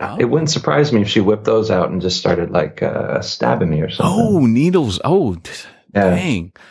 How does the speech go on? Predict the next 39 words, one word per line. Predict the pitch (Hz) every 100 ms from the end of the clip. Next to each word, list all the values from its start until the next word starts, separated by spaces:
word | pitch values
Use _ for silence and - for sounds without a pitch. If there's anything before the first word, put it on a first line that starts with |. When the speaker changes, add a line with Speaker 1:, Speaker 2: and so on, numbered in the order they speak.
| -
Speaker 1:
man, | 135 180 160
you | 190
know | 151 160
too | 190 123
much. | 98 85 -
This | 156
is | 180 127
actually | 123 - 131
a |
little | 117
bit | 120 123
more | 123 117
scary | - 135 156 185
for | - 101
you | 90 87
than | 82 85
it | 80
is | 85
for | - 87
us | 85 -
and | 90
our | 85
Speaker 2:
It, | 147
Speaker 1:
listening | 151 - 87
Speaker 2:
it, | 85
Speaker 1:
audience. | 78 82 85 -
Speaker 2:
yeah, | 151 208 -
it | 131
really | 156 180 156
is, | 226 -
man. | - - - -
It | -
Speaker 1:
I | 139
Speaker 2:
really | 151
is. | 160
Speaker 1:
apologize. | 175 220 120 78 82 87
No | 104 135
nightmares | 143 123 - 95 85 -
tonight. | 87 80 78